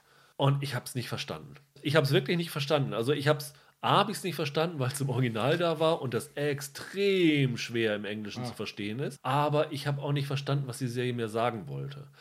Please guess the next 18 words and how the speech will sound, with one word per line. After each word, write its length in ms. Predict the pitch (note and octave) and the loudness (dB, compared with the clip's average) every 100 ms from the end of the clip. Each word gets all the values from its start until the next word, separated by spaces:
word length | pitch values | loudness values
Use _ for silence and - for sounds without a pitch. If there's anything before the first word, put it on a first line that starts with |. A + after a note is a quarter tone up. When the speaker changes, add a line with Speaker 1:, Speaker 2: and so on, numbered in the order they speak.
| - - | -20 -2
Speaker 1:
Ich 100 | C#3 | 0
hab 140 | D3 | 2
sie 160 | E3 C#3+ | 0 0
tatsächlich 340 | C#3+ C#3+ C3+ | 0 2 2
nicht 140 | C#3 C#3 | 2 0
bis 140 | A#2+ | -4
zum 120 | A#2 | -6
Ende 220 | A2 C#3 F3+ | -4 -4 -4
durchgeguckt. 420 | F3+ C#3+ - C#3+ | -6 -6 -10 -6
Vielleicht 240 | C3+ A2+ | -4 -4
sollte 260 | - A2+ D#3 | 0 0 0
man 200 | D#3+ E3 | -4 -4
das 180 | D#3+ C#3+ | -6 -6
nochmal, 720 | E3 D3+ D3 C#3 D3+ D3+ E3+ E3+ _ | -8 -6 -6 -4 -2 -2 -2 -6 _
weil 220 | B2 B2+ | 4 4
die 440 | B2 B2 A#2+ A#2+ - | 4 0 0 -2 -6
Kritiken 500 | - A#2+ - A3 D3 | -10 -8 -8 -6 -2
sind 240 | B2+ A#2 | 0 -2